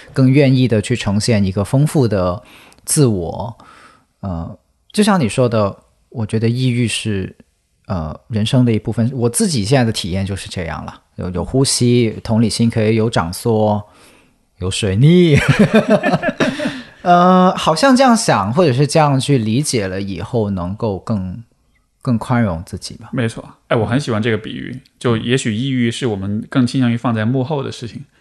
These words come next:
Speaker 1: 嗯。
Speaker 2: 但是也许有的时候让这个幕后也变到台前来，并且看到说台前的观众也，也没有很反感，甚至会很有共鸣，很有，就像我们今天聊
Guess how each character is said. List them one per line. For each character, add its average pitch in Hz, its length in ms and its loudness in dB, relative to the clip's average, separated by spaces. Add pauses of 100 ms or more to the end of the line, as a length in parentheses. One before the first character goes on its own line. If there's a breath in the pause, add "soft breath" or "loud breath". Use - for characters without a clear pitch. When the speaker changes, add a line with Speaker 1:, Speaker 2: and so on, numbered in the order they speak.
(160 soft breath)
Speaker 1:
嗯。 110 380 -8
Speaker 2:
但 - 140 -6
是 180 140 -6
也 131 120 -4
许 160 120 -6
有 117 100 -4
的 - 100 -8
时 120 120 -8
候 113 40 -2
让 113 380 -4 (340)
这 - 120 -8
个 135 100 -2
幕 147 160 0
后 135 160 -2
也 101 60 -2
变 131 180 -4
到 107 180 -4 (140)
台 - 260 -8
前 104 300 -8
来， 98 260 -8
并 143 300 -4
且 104 300 -8 (400)
看 165 240 -2
到 104 120 -2
说 107 520 -6 (160)
台 113 200 -4
前 123 160 -2
的 120 80 0
观 139 240 -2
众 139 220 0
也， 101 100 -6 (460)
也 226 140 -6
没 220 140 0
有 302 120 -4
很 101 220 -4
反 104 420 -8
感， 95 160 -6
甚 214 160 -2
至 160 100 -4
会 123 300 -2 (300 soft breath)
很 123 120 -2
有 127 120 2
共 131 180 -2
鸣， 107 180 -2
很 117 120 -4
有， 110 120 -4
就 123 120 -8
像 156 120 2
我 117 60 0
们 104 80 -8
今 127 100 -4
天 123 120 0
聊 107 340 -2